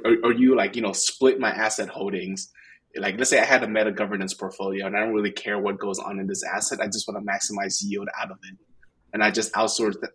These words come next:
outsource that management to Pitch. And Pitch just kinda moves my money into whichever meta governance token gives the best yield for that week.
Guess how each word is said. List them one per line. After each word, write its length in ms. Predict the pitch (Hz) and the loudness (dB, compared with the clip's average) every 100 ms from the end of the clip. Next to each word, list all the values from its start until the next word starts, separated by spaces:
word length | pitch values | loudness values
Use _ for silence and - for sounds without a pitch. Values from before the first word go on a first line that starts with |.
| - | -2
outsource 520 | 107 107 - 113 101 | 2 2 2 2 0
that 160 | 110 107 | 0 -2
management 420 | 104 101 110 101 | -4 -4 -4 -4
to 80 | 101 | -4
Pitch. 460 | - 107 98 - - - _ _ 104 | -4 -4 -2 -4 -10 -16 _ _ -10
And 80 | |
Pitch 220 | - 107 110 | -4 -2 -2
just 160 | 104 | -2
kinda 160 | 110 98 | 0 0
moves 420 | 98 101 98 - | 2 2 0 -2
my 100 | 98 | -2
money 300 | 101 101 98 | 0 -2 -2
into 200 | 101 107 | -2 -2
whichever 480 | 101 101 - 104 98 | 0 0 0 0 0
meta 240 | 98 98 | 0 -2
governance 420 | 95 101 101 101 - | -2 -2 -2 -6 -4
token 420 | 98 202 190 - | -4 -2 -4 -4
gives 280 | - 196 - | -4 -4 -6
the 80 | |
best 320 | - 190 - 101 | -6 -4 -4 -2
yield 260 | 101 - | -4 -6
for 100 | - | -6
that 200 | 98 - | -6 -6
week. 340 | 92 - - | -10 -12 -12